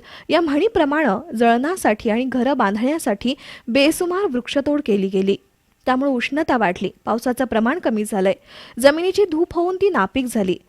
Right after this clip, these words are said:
दुष्काळाचं प्रमाण वाढलं. परिणामी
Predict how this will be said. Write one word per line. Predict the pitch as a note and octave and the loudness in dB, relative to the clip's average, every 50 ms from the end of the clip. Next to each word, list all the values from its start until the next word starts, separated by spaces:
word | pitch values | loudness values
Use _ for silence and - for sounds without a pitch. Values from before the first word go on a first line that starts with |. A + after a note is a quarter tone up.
| _ - - - - A3+ | _ -20 -20 -16 -8 -4
दुष्काळाचं | A#3+ C4 - - - C#4 C#4+ D4+ D4 - D#4+ | -2 -2 -2 4 6 6 6 6 4 2 0
प्रमाण | D#4+ - A3 A3+ C4+ F4 F#4+ | 2 2 0 2 0 0 0
वाढलं. | F#4 C#4+ G3 F#3+ G3+ G#3+ F#3+ - - _ _ _ _ _ | 0 0 0 0 0 0 -2 -2 -4 _ _ _ _ _
परिणामी | A#3 A3 C#4 E4 F#4 D4 G#3 G#3 A#3+ | 0 0 0 0 0 0 0 0 -2